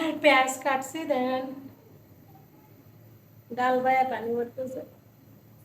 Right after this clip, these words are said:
পেঁয়াজের ঝাঁঝে। ওই যে দেখেন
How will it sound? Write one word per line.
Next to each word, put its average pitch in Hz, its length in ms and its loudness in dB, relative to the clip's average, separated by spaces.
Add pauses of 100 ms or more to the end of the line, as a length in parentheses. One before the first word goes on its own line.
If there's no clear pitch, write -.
(1400)
পেঁয়াজের 226 580 2
ঝাঁঝে। 233 400 -2 (960)
ওই 254 160 -2
যে 294 80 4
দেখেন 285 360 2